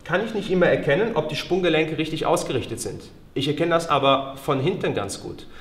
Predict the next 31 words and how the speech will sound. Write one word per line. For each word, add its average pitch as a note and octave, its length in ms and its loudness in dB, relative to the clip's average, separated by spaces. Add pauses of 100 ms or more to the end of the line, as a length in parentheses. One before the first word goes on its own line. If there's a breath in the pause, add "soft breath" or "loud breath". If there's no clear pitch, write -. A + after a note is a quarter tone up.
(160 loud breath)
Das - 160 -2
heißt, E3 320 4
ich A#2+ 120 -6
würde G3+ 160 -2
mich A3 120 -4
jetzt - 180 0
im - 80 -4
Endeffekt, D#3 440 0
du - 40 -8
bleibst B2 380 0
ruhig F3 160 -6
so, - 280 -2 (320 loud breath)
würde D#3 140 -6
mich F#3 120 -4
hier F3+ 140 0
auf - 100 0
den C3 140 -2
Boden F#3 360 4
legen, G#3+ 300 6 (760 loud breath)
würde F3+ 280 4
schauen, C3 400 -2 (300)
wie G3+ 380 0
sind F3 260 2
seine D3+ 200 0
Sprunggelenke G3 800 2
im F#3 80 0
Verhältnis D#3 640 -2
zu D#3 80 0
den B2 160 0
Fersen C#3 440 -2
positioniert. C3 640 0